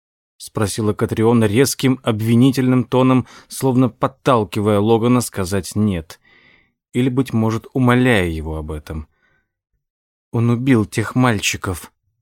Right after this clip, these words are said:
Логан поколебался, затем кивнул. «Да, он это сделал.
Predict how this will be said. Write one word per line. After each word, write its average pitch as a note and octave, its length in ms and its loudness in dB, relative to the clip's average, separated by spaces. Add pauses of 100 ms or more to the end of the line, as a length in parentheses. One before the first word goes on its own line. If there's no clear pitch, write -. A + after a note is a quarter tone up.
(600)
Логан A#2 460 2
поколебался, G2+ 1080 0 (640)
затем G2+ 540 0
кивнул. E2 520 -6 (1500)
«Да, F#2 440 0 (920)
он G#2+ 260 0
это G#2 220 -2
сделал. E2 580 -6